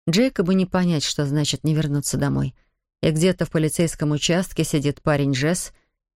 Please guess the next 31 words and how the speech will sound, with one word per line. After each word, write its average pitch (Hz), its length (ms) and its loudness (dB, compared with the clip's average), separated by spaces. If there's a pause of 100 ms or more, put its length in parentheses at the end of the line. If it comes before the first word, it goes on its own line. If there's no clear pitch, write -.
который, 214 440 0
может 175 300 0
быть, 170 220 -2
ни 160 140 0
в - 100 -6
чём 180 320 0
не 160 120 0
виноват. 143 580 -4 (800)
Спустившись - 640 -2
вниз, 185 280 2
я 185 140 2
перебираю 170 500 2
онемевшими 156 540 0
пальцами 143 440 0
стопку - 400 -4
накопившихся 147 720 -2
счетов. - 500 -4 (560)
Я 175 160 0
знаю, 185 460 2 (480)
это - 180 -2
где-то 180 300 0
здесь, 175 460 -2 (520)
а - 100 -2
потом 185 320 0
нахожу 196 380 0
под - 200 -6
повторным 175 600 0
уведомлением 170 800 2 (280)
от 151 120 -2
телефонной 170 580 0
компании. 143 640 -2